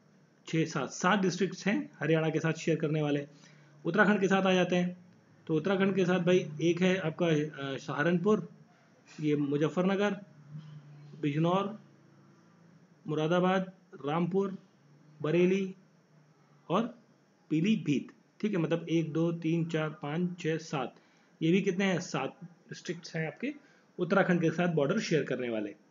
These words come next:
ठीक है, फिर हम बात करते हैं, नेपाल को छोड़ दिए, international, international border पर हम नहीं जा रहे हैं अभी। आते हैं state पे, बिहार पे। ये वाला बिहार का area,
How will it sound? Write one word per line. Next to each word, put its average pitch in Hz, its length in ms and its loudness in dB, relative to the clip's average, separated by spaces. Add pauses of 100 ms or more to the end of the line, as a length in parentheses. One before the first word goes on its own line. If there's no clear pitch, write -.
(420)
ठीक 190 120 0
है, 214 180 -2 (200)
फिर 202 200 2
हम 190 100 6
बात 165 200 4
करते 170 180 0
हैं, 175 60 4
नेपाल 165 260 2
को 170 120 2
छोड़ 151 200 2
दिए, 170 260 4
international, 165 640 0
international 156 420 -2
border 147 220 0
पर 156 120 0
हम 147 100 -2
नहीं 156 140 0
जा 151 100 2
रहे 143 120 0
हैं 139 80 -4
अभी। 196 140 0 (960)
आते 147 180 -2
हैं 190 100 4
state 180 300 2
पे, 127 80 2
बिहार 135 300 0
पे। - 240 -4 (100)
ये 165 160 4
वाला 170 180 6
बिहार 151 260 2
का 180 100 2
area, 196 320 2